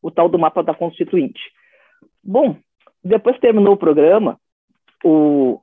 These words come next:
então radialista coordenador disse assim, "Tu te expressa tão bem, tu fala tão bem, tu não quer um programa de rádio de astrologia?" Eu, "Como assim?" Aí eu disse,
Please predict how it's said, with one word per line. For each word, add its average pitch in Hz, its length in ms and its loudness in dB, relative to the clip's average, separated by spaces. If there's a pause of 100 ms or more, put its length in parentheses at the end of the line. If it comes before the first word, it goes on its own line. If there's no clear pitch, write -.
então 160 340 -2
radialista 156 560 -2
coordenador 156 580 -2
disse - 180 -14
assim, 185 180 -8
"Tu 254 120 -10
te 269 100 -8
expressa 262 340 -4
tão 262 200 -2
bem, 233 200 0
tu - 100 -10
fala 240 260 -4
tão 254 160 -6
bem, 233 140 -2
tu 370 100 -8
não 427 120 -6
quer 415 100 0
um 392 80 -4
programa 202 380 -2
de 160 80 -8
rádio 175 320 -6
de 160 80 -6
astrologia?" 151 560 -2 (2250)
Eu, - 120 -18 (100)
"Como 415 220 -4
assim?" 392 340 -4 (1400)
Aí 220 260 2
eu 262 240 2
disse, 247 460 -8